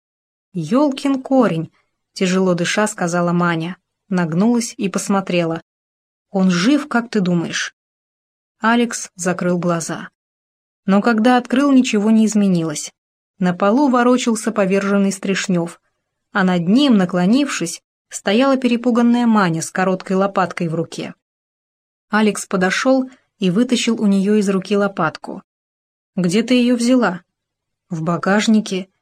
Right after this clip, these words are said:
Я чищу ею снег, когда не могу выехать». «Зачем ты приехала?»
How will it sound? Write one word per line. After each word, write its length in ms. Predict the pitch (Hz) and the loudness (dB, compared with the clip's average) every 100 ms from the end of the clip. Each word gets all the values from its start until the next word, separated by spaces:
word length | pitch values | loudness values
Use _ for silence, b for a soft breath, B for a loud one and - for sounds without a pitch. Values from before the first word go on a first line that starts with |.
| _ - | _ -6
Я 220 | 190 233 | 0 0
чищу 400 | 233 254 240 247 | 0 0 0 0
ею 320 | 226 240 240 | 0 2 0
снег, 480 | 233 247 226 175 - | -2 0 2 0 -6
когда 260 | 175 165 175 | -6 -2 2
не 120 | 180 | 2
могу 280 | 185 185 185 | 2 2 0
выехать». 580 | 196 180 165 170 - _ _ _ _ _ _ _ _ _ - | 0 0 -2 -8 -16 _ _ _ _ _ _ _ _ _ -8
«Зачем 400 | 202 226 254 233 | 0 2 4 2
ты 100 | 247 | 2
приехала?» 680 | 254 254 220 151 - - | 2 2 2 -2 -6 -10